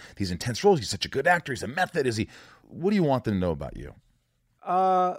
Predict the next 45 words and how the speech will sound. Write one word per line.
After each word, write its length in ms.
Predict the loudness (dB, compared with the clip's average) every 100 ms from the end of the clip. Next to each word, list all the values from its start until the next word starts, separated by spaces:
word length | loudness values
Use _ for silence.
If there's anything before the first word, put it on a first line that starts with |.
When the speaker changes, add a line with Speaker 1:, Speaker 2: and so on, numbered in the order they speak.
| -8
Speaker 2:
well, 360 | -2 2 2
you 120 | 2 2
know, 120 | 2
my 140 | 4
initial, 720 | 2 2 2 0 0 2 2
my 160 | 2 2
initial 500 | 2 2 0 0 -2
plan 760 | -2 -4 -2 2 2 0 -2 -2
when 160 | -2
I 80 | -2
started 440 | -4 -2 0 2
acting, 760 | 2 2 2 -2 -8 -8 -10 -16 -20 _ _ _ _ _ _ -8
uh, 340 | 0 2 2
was 440 | 2 2 2 2 -4
to 260 | -2 2
not 600 | 4 4 4 2 0 -6
do 220 | 0 2 2
any 400 | 2 4 4 2
promotion 640 | 0 -2 2 2 2 -2 -6
for 160 | -2
anything 420 | 2 2 2 0 2
at 80 | 2
all. 400 | 2 2 -4 -14 -12 -2
I 120 | 0
didn't 240 | 2 0
have 500 | -2 0 2 2 2
a 360 | 2 2 2 -2 -8 -20 _ _ -10
want 640 | -6 0 2 4 2 -2
for 220 | -8 -4 -2
becoming 520 | -2 -4 0 2 2
a 60 |
public 400 | 0 -2 -2 -4
persona, 560 | -4 -6 -2 0 2 0
so 220 | -4 -6
to 100 | -6
speak. 500 | -10 -12 -12 -12 -12 0
I 160 | 2
just 200 | 2 -2
kind 220 | -2 0
of 140 | 0 0
liked 340 | 2 2 0
the 160 | 0 2
idea 340 | 2 2 2
of 140 | 2 0
being 380 | 2 2 0